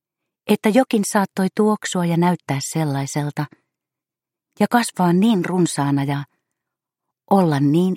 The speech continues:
ihana. Se tuntui liian hyvältä, liian täydelliseltä ollakseen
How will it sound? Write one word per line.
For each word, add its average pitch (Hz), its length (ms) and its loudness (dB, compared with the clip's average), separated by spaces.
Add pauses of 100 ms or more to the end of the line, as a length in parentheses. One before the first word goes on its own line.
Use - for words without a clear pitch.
ihana. 131 560 -8 (1600)
Se 147 180 -2
tuntui 135 340 -2
liian 127 380 -4
hyvältä, 131 460 -8 (1040)
liian 196 380 2
täydelliseltä 135 760 -2 (100)
ollakseen 143 480 -4